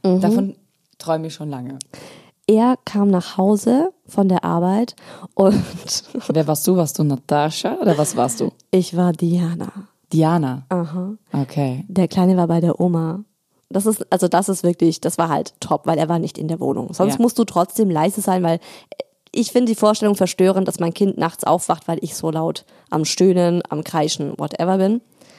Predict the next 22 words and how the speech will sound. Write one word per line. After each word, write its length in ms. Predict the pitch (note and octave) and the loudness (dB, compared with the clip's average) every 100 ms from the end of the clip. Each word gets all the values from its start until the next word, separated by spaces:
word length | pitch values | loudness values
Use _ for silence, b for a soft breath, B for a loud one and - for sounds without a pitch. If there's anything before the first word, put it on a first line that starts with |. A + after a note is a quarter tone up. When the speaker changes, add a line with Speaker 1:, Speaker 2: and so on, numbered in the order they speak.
| b b b b b b - | b b b b b b -2
Speaker 1:
Aber 180 | E3 D#3+ | 0 0
Kind 240 | - F#3+ | 2 2
war 120 | D#3+ | 2
aus 80 | D#3 | 0
dem 120 | E3+ | -2
Haus 240 | D#3 E3+ F3 | 0 0 0
und 240 | E3 D#3+ | -2 -4
ich 140 | F3 | -4
hab 120 | F3+ - | -4 -2
ihn, 300 | E3 D#3+ D#3 | -2 -2 -2
äh, 260 | E3 D#3+ D#3+ - B B B - | -2 -2 -4 -10 B B B -2
erwartet, 720 | F3 E3 E3 G3+ F#3 F3 - | 0 2 -2 -2 2 0 0
als 160 | - F3 | -2 0
er 100 | E3+ | 0
nach 160 | E3 | 2
Hause 260 | E3 F#3+ G3 | 0 0 -2
kam. 400 | - E3 D#3+ F3 B B B _ | -4 -4 -2 -4 B B B _
In, 240 | F#3+ F3+ - | 2 2 0
ich 100 | - | 0
hab 80 | A#3 | 0
mich 160 | G#3+ | 2
richtig, 500 | G3 F3 A#3+ A#3 G3+ | 2 2 0 0 -2